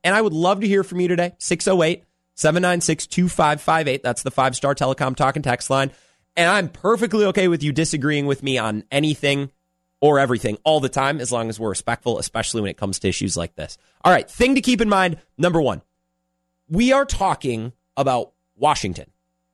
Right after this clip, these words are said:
about Daniel Snyder's team, about Dwayne Haskins' team in the N F C East.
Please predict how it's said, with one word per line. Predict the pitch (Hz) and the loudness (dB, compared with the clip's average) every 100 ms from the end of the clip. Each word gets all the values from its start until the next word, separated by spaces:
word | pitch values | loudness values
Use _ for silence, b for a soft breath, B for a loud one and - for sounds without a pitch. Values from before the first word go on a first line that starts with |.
| _ _ _ _ _ _ 117 | _ _ _ _ _ _ 0
about | 120 104 | 0 2
Daniel | 160 185 170 | 4 4 2
Snyder's | 170 131 101 - | 0 0 -2 -10
team, | 85 82 - | -14 -8 -2
about | 135 113 | 0 0
Dwayne | 147 180 | 0 2
Haskins' | 165 147 - 107 90 | 2 0 -2 -6 -8
team | - 78 _ - | -12 -16 _ -10
in | 110 | -2
the | 131 | 0
N | 151 | 0
F | - | 0
C | 131 | 0
East. | 85 - | -2 -8